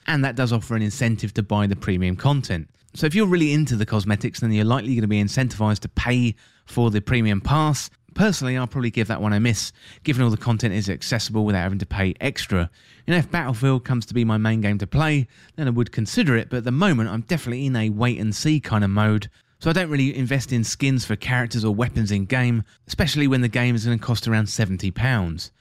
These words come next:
However, it's there for you if you really want it, and no doubt dice is gonna create some really good looking skins that are gonna grab your attention.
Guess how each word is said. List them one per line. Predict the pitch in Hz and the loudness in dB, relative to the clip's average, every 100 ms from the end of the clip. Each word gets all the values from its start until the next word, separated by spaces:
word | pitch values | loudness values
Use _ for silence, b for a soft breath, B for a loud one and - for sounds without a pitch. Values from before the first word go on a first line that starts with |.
| b b | b b
However, | 160 156 135 139 - | -2 0 0 -4 -6
it's | 196 | -2
there | 190 127 | 0 2
for | 127 | 2
you | 127 | 2
if | 120 | 2
you | 120 | 0
really | 110 110 | 2 2
want | 160 151 | 2 0
it, | 156 110 | -2 -2
and | 131 | -2
no | 127 | 0
doubt | 117 101 - | 0 -2 -2
dice | 135 123 - - B B B | 0 0 -4 -10 B B B
is | 135 | 0
gonna | 139 120 | 2 2
create | - 120 120 | 2 -2 0
some | 113 110 | 0 2
really | 123 127 | 2 2
good | 123 110 | 2 0
looking | 107 104 | 0 -2
skins | 92 147 131 113 | -2 0 0 0
that | 95 | -4
are | 120 | -2
gonna | 107 | -2
grab | 104 104 95 | 0 0 0
your | 107 | 0
attention. | 131 226 220 147 104 82 | 2 2 0 0 0 -2